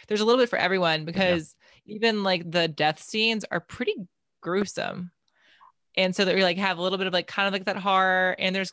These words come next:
Speaker 1: comedy with Whoopi Goldberg, who's an incredible actress in this, or in general, but in this movie, she won a bunch of awards. Um, and then you have Patrick Swayze, who's coming off of, like, Footloose and all this other stuff. I don't know, it's, like, and Demi Moore, who's, I
Speaker 2: Dirty
Speaker 1: think she's
Speaker 2: Dancing.
Speaker 1: Oh, sorry, the other one. I was like,
Speaker 2: <laughs>
Speaker 1: "One of those dancing movies?"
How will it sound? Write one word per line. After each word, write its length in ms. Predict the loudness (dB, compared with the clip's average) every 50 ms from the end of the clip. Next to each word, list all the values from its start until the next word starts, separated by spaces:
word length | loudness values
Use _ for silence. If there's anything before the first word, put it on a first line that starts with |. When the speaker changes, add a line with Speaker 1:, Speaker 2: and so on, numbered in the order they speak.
| _ _ _
Speaker 1:
comedy 400 | -8 -4 -2 0 0 0 0 -2
with 140 | -2 -2 -4
Whoopi 200 | -6 -6 -6 -6
Goldberg, 460 | -4 -2 -2 -2 -2 -2 -2 -2 -4
who's 220 | -6 -6 -6 -6 -6
an 100 | -8 -10
incredible 440 | -10 -10 -6 -4 -4 -2 -2 -4 -4
actress 420 | -6 -8 -8 -8 -8 -8 -8 -8
in 80 | -8 -6
this, 240 | -6 -6 -6 -8
or 60 | -8 -8
in 140 | -8 -6
general, 340 | -4 -6 -6 -6 -6 -8 -8
but 180 | -8 -10 -10 -10
in 120 | -8 -8 -8
this 180 | -8 -6 -6
movie, 200 | -8 -6 -6 -8
she 140 | -8 -8 -8
won 200 | -8 -10 -10 -10
a 120 | -12 -14 -10
bunch 200 | -8 -10 -10 -8
of 60 | -10
awards. 500 | -8 -6 -6 -6 -6 -8 -10 -12 -16 -20 _ _ _ _ _ _ _ -12
Um, 680 | -8 -6 -6 -4 -6 -6 -8 -10 -12 -14 -18 -20 -20 -20 -20 _ _ _ _ _ -8
and 100 | -4 -2
then 60 | 0
you 60 | 2 0
have 80 | 0
Patrick 280 | 2 0 -2 -2 -2 -6
Swayze, 380 | -4 0 0 0 2 2 0
who's 140 | 0 0 -2
coming 220 | -4 -4 -4 -2 0
off 160 | -2 -2 -2
of, 80 | -4 -6
like, 160 | -6 -8 -8
Footloose 560 | -12 _ -6 -6 -6 -4 -6 -6 -6 -6 -8 -10
and 80 | -10
all 60 | -10
this 140 | -10 -8 -6
other 180 | -4 -4 -4 -4
stuff. 420 | -4 -2 -2 -2 -2 -4 -6 _ _ _ _ _ _ _ _ _ _ _ _ _ _ _ _ _
I 100 | -4 -2
don't 100 | 0 2
know, 60 | 2
it's, 120 | 0 0 0
like, 140 | -4 -4 -2
and 140 | -2 -2 0
Demi 240 | 0 0 0 0 -2
Moore, 260 | 0 0 2 2 2
who's, 220 | 0 -2 -4 -6 -10 -6
I 60 | -2
Speaker 2:
Dirty 140 | 0 2 2
Speaker 1:
think 200 | 2 0 0 -2
she's 120 | -2 -2 -6
Speaker 2:
Dancing. 140 | -8 -8 -10 _ _ _ _ -6
Speaker 1:
Oh, 220 | -2 0 0 0 -2 _ _ _
sorry, 300 | _ -4 -2 -2 -2 -2
the 80 | -4 -4
other 180 | -4 -4 -4 -6
one. 160 | -6 -8 -8
I 20 |
was 80 | -6 -6
like, 140 | -8 -8 -10 -12
Speaker 2:
<laughs> 60 | -4
Speaker 1:
"One 140 | -4 -2 -2
of 60 | 0
those 100 | -2 -2
dancing 300 | 0 0 -2 -2 -2 -6
movies?" 400 | -6 -6 -6 -4 -2 -2 -2 -2